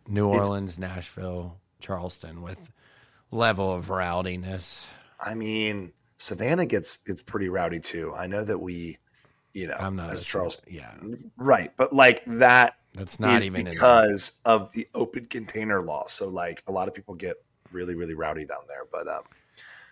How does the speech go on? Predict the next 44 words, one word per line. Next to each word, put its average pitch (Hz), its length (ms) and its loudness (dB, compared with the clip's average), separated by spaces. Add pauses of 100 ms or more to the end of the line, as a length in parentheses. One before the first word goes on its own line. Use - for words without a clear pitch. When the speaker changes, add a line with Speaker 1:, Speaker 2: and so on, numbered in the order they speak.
(720)
Speaker 2:
God, 107 220 0
man, 95 200 -6
New 98 80 -4
Speaker 1:
Well, 107 100 0
Speaker 2:
Orleans 135 300 2
Speaker 1:
thanks - 20 -
Speaker 2:
has 147 280 6
Speaker 1:
for 131 60 4
Speaker 2:
so 107 60 2
much 107 240 0
to 92 80 -2
offer. 85 440 -2 (320)
So - 180 -16
much 90 240 -12
to - 40 -20
offer. - 80 -8
Speaker 1:
everyone 123 340 0
that 117 140 -4
came 113 220 -6
out. 110 380 -2
We, 113 280 -2
uh, 101 460 4
we 107 120 0
had 110 80 2
a 104 60 2
lot 101 160 2
of 101 100 0
fun. 98 500 -4
We 101 280 -6 (220)
always 110 420 -2
do. 90 560 0
Um, 87 600 0 (720)
just 104 220 -4
the 101 80 -4
connection 101 440 -6
that 98 120 -6
we 90 100 -6
feel 107 320 4
with 104 120 4
everyone 104 260 4
at 98 80 0
the 98 60 -2
shows. 120 320 4
And 113 160 0